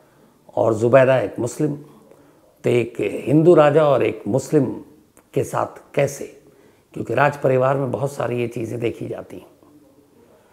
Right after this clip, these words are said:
तो इसी वजह से कहते हैं कि जब आवाज़ उठने लगी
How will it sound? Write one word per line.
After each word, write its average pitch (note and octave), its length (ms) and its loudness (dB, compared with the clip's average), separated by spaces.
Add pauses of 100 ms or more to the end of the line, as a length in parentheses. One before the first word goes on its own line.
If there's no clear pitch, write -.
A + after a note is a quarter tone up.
(500)
तो E3+ 60 8
इसी E3+ 180 8
वजह G#3+ 220 10
से G#3 160 4
कहते F#3 320 6
हैं G#3 180 4
कि G#3+ 480 0 (1200)
जब C#3+ 200 2
आवाज़ D#3+ 360 4
उठने F#3 240 2
लगी D#3 240 2